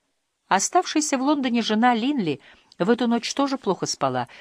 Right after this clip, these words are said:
и проснулась в весьма задумчивом настроении, хотя она не участвовала в расследовании, и у нее было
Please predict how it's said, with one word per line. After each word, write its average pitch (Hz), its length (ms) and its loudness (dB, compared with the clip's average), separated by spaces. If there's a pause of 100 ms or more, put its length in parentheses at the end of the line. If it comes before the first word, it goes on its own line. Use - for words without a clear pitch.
(140)
и 208 80 0
проснулась 220 520 2
в 196 40 -4
весьма 226 340 0
задумчивом 247 600 0
настроении, 165 680 -2
хотя 202 360 -2
она 247 260 -2 (400)
не 233 140 2
участвовала 160 840 -2 (240)
в 143 100 -4
расследовании, 151 800 0
и 160 40 -2
у 165 60 -2
нее 185 180 -2
было 185 260 2